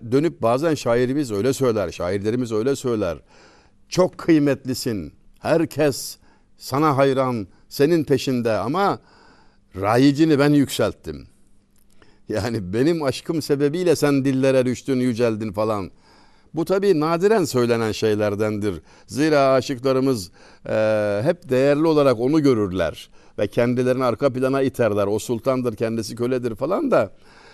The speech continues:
bazen de Fuzuli'nin beytinde gördüğümüz gibi, "Şimdilik hüsnü sana, aşkı bana vermişler.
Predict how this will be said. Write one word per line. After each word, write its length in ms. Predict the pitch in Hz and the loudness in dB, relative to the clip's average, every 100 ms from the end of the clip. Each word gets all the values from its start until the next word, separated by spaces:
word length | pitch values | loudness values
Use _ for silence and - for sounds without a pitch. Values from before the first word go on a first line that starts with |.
| - _ - | -20 _ -20
bazen 680 | 53 190 254 226 220 156 | -4 0 2 4 2 4
de 220 | 123 95 | 2 0
Fuzuli'nin 640 | 87 170 165 180 185 190 156 | -2 -4 2 2 4 0 2
beytinde 420 | 143 135 139 135 | 2 2 -2 0
gördüğümüz 600 | 131 127 123 143 175 165 | 2 0 0 -4 -4 -6
gibi, 360 | 151 131 117 - - - _ | -4 -2 -2 -2 -12 -20 _
"Şimdilik 760 | - - 220 202 185 156 127 - | -6 -2 -2 2 2 2 -2 0
hüsnü 320 | 147 - 185 | 0 2 -4
sana, 380 | 160 147 135 113 | 0 0 0 0
aşkı 420 | 117 - - 170 | -2 -4 -4 -2
bana 300 | 139 123 110 | 0 0 2
vermişler. 600 | 160 202 214 160 160 127 | 2 2 -2 -2 2 2